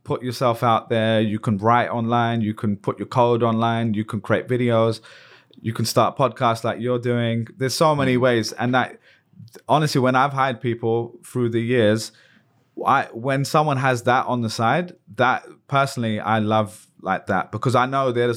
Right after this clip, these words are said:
Speaker 1: sort of person who is motivated enough to go and learn something themselves. They've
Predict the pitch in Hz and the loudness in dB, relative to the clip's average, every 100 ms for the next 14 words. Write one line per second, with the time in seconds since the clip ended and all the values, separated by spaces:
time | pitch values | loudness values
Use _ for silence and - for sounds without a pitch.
0 | 131 117 127 120 120 113 110 95 - - | -2 -2 -2 -2 -2 -2 -2 -4 -14 -14
1 | - 113 135 127 131 113 120 117 113 - | -4 0 2 2 2 2 0 0 0 -2
2 | 120 120 110 117 120 117 104 107 104 98 | 2 4 4 2 2 0 -2 -2 -2 -2
3 | - 92 90 - _ _ - _ _ 120 | -2 -2 -2 -10 _ _ -20 _ _ 2
4 | 113 | 2